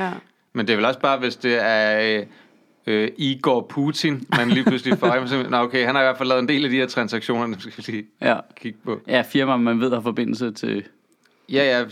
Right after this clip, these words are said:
Speaker 2: til et eller andet, øh, Bermuda eller sådan noget, ikke? At
Speaker 3: Ja.
Speaker 2: så pengene ryger lige den vej også, eller, eller sådan, ikke?
Speaker 3: Men det, det, jeg tror, det, der sådan har chokket mig mest, det er, hvor ligeglade politikerne virker til at være.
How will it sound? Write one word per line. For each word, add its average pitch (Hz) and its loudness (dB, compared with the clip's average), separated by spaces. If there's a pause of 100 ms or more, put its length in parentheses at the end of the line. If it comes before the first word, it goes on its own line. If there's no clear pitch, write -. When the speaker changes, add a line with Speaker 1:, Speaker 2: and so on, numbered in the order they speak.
Speaker 2:
til - -4
et - 0
eller 127 2
andet, 123 0
øh, 113 0
Bermuda 117 0
eller 107 0
sådan 113 -4
noget, 117 -2
ikke? 127 -8
At 110 -8
Speaker 3:
Ja. 110 -4
Speaker 2:
så 113 -4 (160)
pengene 120 -2
ryger 110 -2
lige 110 -2
den 117 -2
vej 110 0
også, 110 -4
eller, 101 -10
eller 104 -16
sådan, 101 -16
ikke? 139 -16 (1300)
Speaker 3:
Men 107 -8
det, 143 -2
det, 139 0
jeg 139 -2
tror, 151 -2
det, 156 -2
der 180 2
sådan 135 -2
har 117 -4
chokket 120 0
mig 113 0
mest, - -2
det 127 -2
er, 110 0
hvor 104 -4
ligeglade 107 -2
politikerne 107 -2
virker 95 -4
til - -10
at 90 -8
være. 90 -12